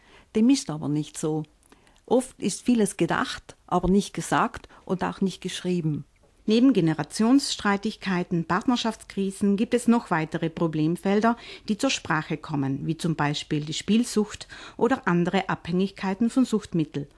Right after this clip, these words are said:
Speaker 2: oder die Verschuldung.
Speaker 1: Ein anderes Thema, das auf, äh, dem Hof immer aktueller wird, ist die Frage der finanziellen Sicherung der Existenz. Da geht es um das Abwägen von Traditionen beibehalten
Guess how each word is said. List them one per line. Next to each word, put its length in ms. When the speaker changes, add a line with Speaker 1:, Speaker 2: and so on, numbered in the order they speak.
Speaker 2:
oder 360
die 80
Verschuldung. 680
Speaker 1:
Ein 180
anderes 500
Thema, 560
das 240
auf, 460
äh, 180
dem 240
Hof 480
immer 380
aktueller 560
wird, 200
ist 180
die 40
Frage 800
der 400
finanziellen 840
Sicherung 720
der 140
Existenz. 880
Da 120
geht 220
es 140
um 240
das 200
Abwägen 720
von 420
Traditionen 840
beibehalten 960